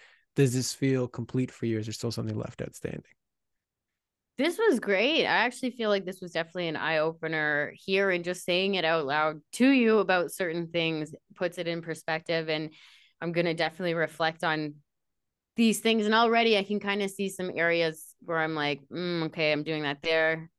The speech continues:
Speaker 2: and I shouldn't be doing that there." <laughs> And I'm gonna rework this over here. <laughs> So that's been beneficial.
Speaker 1: Beautiful. Love it. Well, in that case, why don't you just close us off and let everybody know where to find you, who's the best person to find you.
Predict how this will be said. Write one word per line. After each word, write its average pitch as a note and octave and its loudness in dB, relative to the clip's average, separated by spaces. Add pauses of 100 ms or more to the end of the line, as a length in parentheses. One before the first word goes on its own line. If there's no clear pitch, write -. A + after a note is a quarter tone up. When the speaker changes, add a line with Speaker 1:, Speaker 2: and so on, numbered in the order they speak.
(200)
Speaker 2:
and D3+ -6
I D3+ -4
shouldn't E3 -4
be D#3+ -2
doing D#3 -4
that D3 -2
there." D#3+ 0
<laughs> A3 -2
And F#3+ 2
I'm F3 0
gonna F3 4
rework E3 2 (100)
this E3 0
over D#3+ 0
here. F3 4
<laughs> G3 -6
So A#3+ 6 (460)
that's G#3 0
been F#3+ -2
beneficial. D#3 -2 (720)
Speaker 1:
Beautiful. G#2+ 2 (220)
Love B2+ 6
it. B2 2 (200)
Well, D3 6
in C#3+ 4
that D3 4
case, C#3+ 2
why C3 -4
don't C3 -4
you B2 -6
just B2+ -6
close B2+ 2
us A#2+ 0
off A#2 2
and A#2 0
let A2+ 0
everybody A2+ -2
know G#2+ -4 (460)
where C#3 8
to C3+ 4
find C3 2
you, B2 0
who's B2 -2
the A#2 -4
best A2 -2
person A#2 -6
to G#2+ -4
find A2 -4
you. G#2+ -4